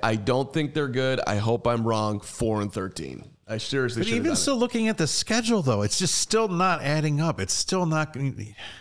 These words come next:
Speaker 1: Yeah, no, I. <coughs>
Speaker 2: 'Cause you
Speaker 1: They
Speaker 2: certainly
Speaker 1: were
Speaker 2: didn't think this team was gonna take a step back.
Speaker 1: Right. They, logically, they were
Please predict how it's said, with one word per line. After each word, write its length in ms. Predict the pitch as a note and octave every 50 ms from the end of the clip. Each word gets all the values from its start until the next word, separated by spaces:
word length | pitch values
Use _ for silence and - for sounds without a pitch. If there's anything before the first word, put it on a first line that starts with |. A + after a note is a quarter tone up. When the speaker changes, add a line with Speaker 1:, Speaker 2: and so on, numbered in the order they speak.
| - _ _ _ _ _ _ _ _ _ _ _ _ -
Speaker 1:
Yeah, 240 | D#3+ D#3 C3+ - -
no, 160 | D#3 D#3+ D3 -
I. 220 | - D#3 D#3+ D#3 - - - - - - - - - - -
<coughs> 140 | - - - C4+ C4 - - - - - - - - _ _ _ _ _ _ _ _ _ _ _ _ _ _ -
Speaker 2:
'Cause 120 | - D3+
you 80 | E3 D#3
Speaker 1:
They 120 | E3 F#3
Speaker 2:
certainly 280 | G#3+ A#3+ B3 A3 A#3 A#3
Speaker 1:
were 60 | F#3
Speaker 2:
didn't 160 | G#3+ G#3 F#3+ F3
think 100 | G#3 F3+
this 140 | F3 -
team 160 | - - F#3+ F3+
was 100 | E3+ -
gonna 140 | E3 D3+
take 220 | B2+ - D#3+ D3+ -
a 60 | A2
step 420 | - - - - D3+ C3+ A2 G#2+
back. 520 | F#2+ C3+ C#3+ E3 D#3+ A#2+ - - - - - - _ _
Speaker 1:
Right. 280 | - C#3+ C3+ B2+ A2+ A2+
They, 220 | G#2+ D3 C#3+ B2 - - - - _ _ _
logically, 1300 | A2+ C3 C3 C3+ C#3 D3+ E3 F3 F3 C3 A#2+ C3+ B2 - - - F#2+ F#2 F2 E2+ E2 C#2 E2 G#2 A2 - - - _ -
they 360 | G#2 G#2 G2+ B2 B2 B2+ A2
were 680 | G#2 B2+ B2 B2+ A#2+ A#2+ A#2 A#2 A2+ A2 G#2 F2+ -